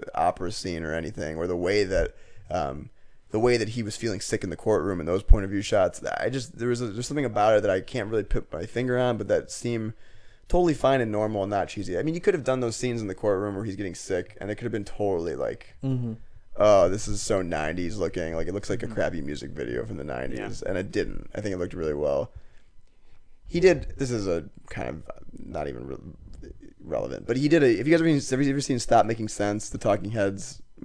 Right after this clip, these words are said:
Speaker 1: uh,
Speaker 3: Yeah.
Speaker 1: He did that, which is
Speaker 3: Oh,
Speaker 1: awesome, 'cause I
Speaker 3: you're right.
Speaker 1: love, I love that,
Speaker 3: You're
Speaker 1: that
Speaker 3: right.
Speaker 1: film. So that's my recommendation. Stop making
Speaker 3: Oh.
Speaker 1: sense.
Speaker 3: I have that on D V D, actually.
Speaker 1: So I was curious too, though. The movie's called Philadelphia.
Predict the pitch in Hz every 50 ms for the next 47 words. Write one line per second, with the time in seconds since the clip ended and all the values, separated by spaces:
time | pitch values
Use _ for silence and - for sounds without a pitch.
0 | - - - - - 104 104 101 98 95 101 107 104 - - - - - - -
1 | - - - - - 139 117 110 - - - - - - - - - - - -
2 | - - - 127 131 110 107 104 98 - 113 113 110 104 101 - - 92 - 190
3 | - 90 95 123 123 120 - 71 - - 110 98 95 147 143 - 107 107 104 104
4 | 104 101 92 104 107 - - - 104 98 90 92 92 87 78 64 64 57 50 -
5 | - 156 151 156 160 87 - - - 85 78 - 50 - - - - - - 65
6 | 60 55 - - - - - - - - - - - - - - - - - -
7 | - - - - - - - 113 107 - - - - - 95 101 92 - - -
8 | - - 50 50 50 - 50 - - - - - 82 80 71 67 - 85 190 -
9 | - 90 90 - - - - - - - - - - - - 139 139 135 - 104
10 | 101 101 101 104 104 - 110 107 110 113 131 139 127 - - - - - - 156
11 | - - - - - - 175 175 165 175 185 175 - - - 233 254 277 269 254
12 | 220 - - - - 180 170 160 135 131 117 113 107 98 - - 139 147 170 208
13 | 214 165 - - - - 147 156 147 - - - 123 107 208 - - 92 95 -
14 | - - 53 58 62 - -